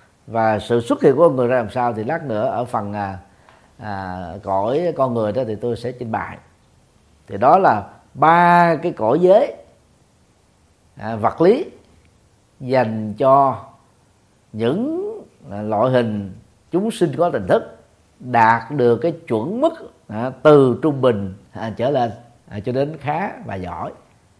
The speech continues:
Và con người đó được xem á, về phương diện phước báo là thấp hơn thiên và Atula. Đối lập lại với ba, à, cõi vật lý, à,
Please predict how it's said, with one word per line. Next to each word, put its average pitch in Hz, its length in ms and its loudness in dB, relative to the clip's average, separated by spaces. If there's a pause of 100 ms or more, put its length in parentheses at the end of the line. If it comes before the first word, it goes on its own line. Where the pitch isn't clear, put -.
(460)
Và 107 600 2 (260)
con 151 180 2
người 139 220 6
đó 127 80 2
được 123 180 -4
xem 127 300 0
á, 160 100 -4 (520)
về 110 160 0
phương 127 140 -4
diện 107 100 -2
phước 196 160 -4
báo 190 320 4
là 127 80 -4
thấp - 280 -10
hơn 127 400 0 (400)
thiên 147 520 0
và 107 420 -4 (100)
Atula. 113 560 -8 (1800)
Đối 233 240 8
lập 156 260 2
lại 139 380 6 (280)
với 233 400 4
ba, 165 640 6 (500)
à, 113 520 -2 (120)
cõi 107 240 4
vật 143 240 -2
lý, 240 280 2 (920)
à, 101 640 -8